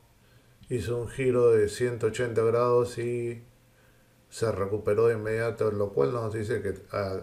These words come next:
en esta zona de acá hay bastante comprador. Eh, el mercado nuevamente está muy cerca de la máxima histórica. Ha hecho un retroceso, pero eso es normal. Eh,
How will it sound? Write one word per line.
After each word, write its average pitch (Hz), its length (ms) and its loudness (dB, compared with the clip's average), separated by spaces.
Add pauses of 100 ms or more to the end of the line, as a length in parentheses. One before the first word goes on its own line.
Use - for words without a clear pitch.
(220)
en 104 480 -8
esta 113 260 -2
zona 117 300 -6
de 113 120 -4
acá 113 480 -4 (100)
hay 107 220 0
bastante 107 1120 -6 (360)
comprador. 92 720 -2 (920)
Eh, 101 420 0
el 104 40 -4
mercado 110 460 2
nuevamente 113 560 -4
está 98 260 -4
muy 113 300 -4
cerca 110 520 0
de 101 140 0
la 92 140 -6
máxima 101 560 -6
histórica. 123 680 -2 (1160)
Ha 104 280 0
hecho 127 260 2
un 139 120 0
retroceso, 131 720 2
pero 131 160 2
eso 143 180 -4
es 135 60 -2
normal. 117 1040 -4
Eh, - 580 -8